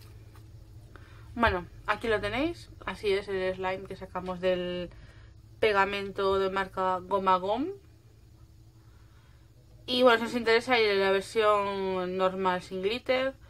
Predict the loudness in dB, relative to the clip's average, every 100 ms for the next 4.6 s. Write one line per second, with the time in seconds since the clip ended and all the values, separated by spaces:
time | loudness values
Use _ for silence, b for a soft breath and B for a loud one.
0 | b b b b -2 0 2 2 2 4
1 | 4 2 0 0 -2 -6 -8 -6 -6 -8
2 | -12 -14 -20 -20 -20 b b b -8 -2
3 | 2 4 4 0 -4 -2 4 4 4 2
4 | 0 2 4 4 0